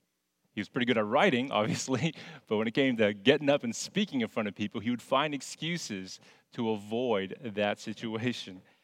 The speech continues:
And Franklin Delano, D-, D-, Franklin Delano Roosevelt, F D R,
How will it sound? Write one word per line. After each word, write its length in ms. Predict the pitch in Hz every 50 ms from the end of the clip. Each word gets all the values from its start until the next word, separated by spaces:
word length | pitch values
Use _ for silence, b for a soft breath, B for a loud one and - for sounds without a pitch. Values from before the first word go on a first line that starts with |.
| b b b b _ _ _ _ _ -
And 120 | 117 110
Franklin 360 | - - 151 156 - 151 143
Delano, 380 | 127 135 135 139 135 139 139 -
D-, 160 | 131 127 147
D-, 120 | - 147 - - 139 - -
Franklin 400 | - - 139 143 - 147 135 123
Delano 460 | 117 131 131 127 127 123 123 123 123
Roosevelt, 680 | 120 107 110 117 120 120 107 110 95 98 92 95 95 - _ _ _ _ _ _ -
F 160 | 120 110 -
D 160 | - 120 117
R, 300 | 110 101 98 95 92 95